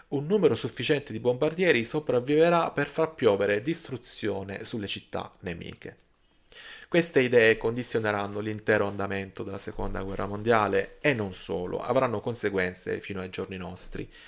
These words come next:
con convinzioni molto difficili da sradicare e che permetteranno i crimini di guerra peggiori dell'umanità, giusto dopo l'olocausto nazista.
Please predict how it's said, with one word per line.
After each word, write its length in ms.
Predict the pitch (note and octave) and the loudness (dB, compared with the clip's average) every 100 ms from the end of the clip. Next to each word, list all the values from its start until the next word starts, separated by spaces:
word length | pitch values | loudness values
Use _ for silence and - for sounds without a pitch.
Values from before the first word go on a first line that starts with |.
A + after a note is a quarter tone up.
| - - - | -20 -20 -4
con 200 | E3 D3+ | -2 0
convinzioni 720 | B2+ A#2 C3 B2+ - B2 A2 | -2 -2 -4 -2 -2 0 0
molto 340 | A2 A#2+ - | 0 -2 -2
difficili 560 | G#2 G2 - G2+ G#2 G2 | -4 -6 -10 -6 -4 -2
da 160 | G2 | -2
sradicare 800 | G2 F#2+ F#2+ G2 F#2+ F#2+ F#2+ G2 | -2 -4 -6 -4 -4 -2 -4 -6
e 140 | - - | -8 -4
che 140 | C#3 | -2
permetteranno 880 | B2+ B2 D3 D3 A2+ G2+ G#2 G#2 - - - _ | 0 -2 -2 4 4 4 -2 -8 -10 -18 -20 _
i 160 | C3+ | -8
crimini 440 | - B2+ A2 G#2+ G#2 | -4 -4 -2 -4 -4
di 100 | G#2+ | 0
guerra 340 | G#2+ F#2+ G2+ | 2 2 0
peggiori 460 | G2 G2 F#2+ G2 F#2+ | -2 -4 0 0 2
dell'umanità, 680 | F#2+ F#2+ F#2+ G2 F#2 F2+ - - - - - | -2 -2 -2 -2 -4 -4 -6 -16 -20 -20 -8
giusto 340 | A#2 - G#2 | -8 0 2
dopo 280 | G2+ G2 G2 | 2 2 0
l'olocausto 840 | G2 F#2+ F#2+ F#2 F#2 - - - | 2 0 -2 -4 -8 -8 -10 -8
nazista. 640 | - F2 - - - - | -14 -12 -14 -12 -16 -18